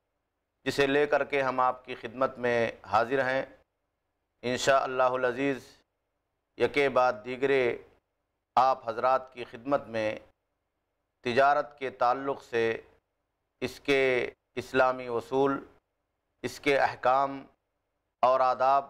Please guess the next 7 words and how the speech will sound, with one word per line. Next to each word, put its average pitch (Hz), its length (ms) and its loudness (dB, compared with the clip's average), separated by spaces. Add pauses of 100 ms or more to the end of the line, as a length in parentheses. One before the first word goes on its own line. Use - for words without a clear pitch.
(760)
پیش 127 320 0
کیے 120 240 0
جائیں 120 340 2
گے، 104 160 -6 (920)
جو 139 60 4
انشاءاللہ 143 520 4
العزیز 131 640 -4